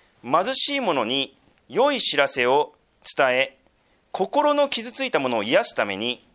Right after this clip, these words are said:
私を使わされた。囚われ人には解放を、囚人には釈放を告げ、主の恵みの年と我々の神の復讐の日を告げ、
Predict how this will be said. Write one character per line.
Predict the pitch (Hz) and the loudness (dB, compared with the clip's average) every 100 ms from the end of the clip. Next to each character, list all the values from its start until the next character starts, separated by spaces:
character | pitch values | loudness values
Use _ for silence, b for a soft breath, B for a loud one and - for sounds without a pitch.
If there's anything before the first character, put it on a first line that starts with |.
| _ _ _ - | _ _ _ -4
私 | 117 147 143 147 | 0 2 0 2
を | 151 160 - - | 0 0 -6 -12
使 | - 135 | 0 2
わ | 131 | 4
さ | 135 | 2
れ | 127 | 2
た。 | 123 117 - _ _ _ _ b b b - | 2 0 -4 _ _ _ _ b b b 0
囚 | |
わ | 196 208 | 2 4
れ | 208 | 2
人 | 202 202 196 | -2 -4 -2
に | |
は | 170 131 | -2 0
解 | - 143 | 0 0
放 | 143 143 139 160 | -2 -2 0 0
を、 | - b b b b | 0 b b b b
囚 | - - 220 247 | -2 0 0 0
人 | 233 240 | -2 -4
に | 214 | 0
は | 123 131 - b b | 2 2 0 b b
釈 | - - 147 185 | -4 0 0 -2
放 | 196 190 | 0 0
を | 185 | 0
告 | 131 120 | -2 0
げ、 | 127 - _ b b b b | 0 -4 _ b b b b
主 | - - 294 | -2 0 2
の | 285 165 | 2 2
恵 | 139 | 0
み | 139 165 | -2 -4
の | 160 | -4
年 | 156 143 | -2 -4
と | - 135 139 - b b b 107 | 0 0 0 -4 b b b -2
我 | 139 208 | 2 2
々 | 247 247 233 | 2 2 2
の | 226 | -2
神 | 220 262 262 | -2 -2 -2
の | 185 120 | -2 -4
復 | - 220 | -6 -4
讐 | 226 247 | -2 -2
の | 240 | -4
日 | 233 233 | -4 -4
を | |
告 | - 104 113 | -4 -2 -2
げ、 | 123 - | -2 -6